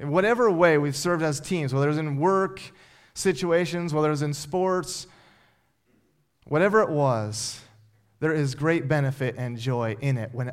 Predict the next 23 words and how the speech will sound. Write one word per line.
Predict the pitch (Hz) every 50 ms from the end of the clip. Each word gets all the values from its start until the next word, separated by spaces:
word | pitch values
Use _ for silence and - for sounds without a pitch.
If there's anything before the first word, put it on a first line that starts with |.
| -
all | - 143 147 151 151 156
participate | 139 - - 147 135 135 - 143 135 - 139 135 143 135 131 131
together. | - - 135 110 127 113 104 104 107 101 98 - _ _ _ _ _ _ _ _ _ _ _ _ _ _ _ _ _ _ _ _ _ _ _ _ _ _ _ _ _ _ _ _ _ _ _ _ _ _ _ _ _ _ _ _ _ _ _ _ _ _ _ _ _ _ _ _ _ _ -
The | -
second | 135 - - 160 156 147 135 127
benefit | 120 160 165 170 165 139 156 151
of | 139 135
relationships | 131 131 131 139 165 185 - 156 143 135 143 135 131
is | 160 147 139
seen | - 151 147
in | 151
verse | 139 156 147 147
ten. | - - 202 190 170 151 135 120 117 110 - - _ _ _ _ _ _ _ _ _ _ _ _ _ _ - _
"For | - - 175
if | - 202 185
they | - 202 180 156
fall, | 135 - - - 220 220 185 139 117 117 131 160 180 180 - - - - _ _ _
one | - 131 156 190 226 240 240
will | 214 196 190 180
lift | 175 185 190 185 -
up | 180 170 170 170 -
his | 165 156 147 139 -
fellow, | - - 175 160 143 123 104 104 113 131 160 -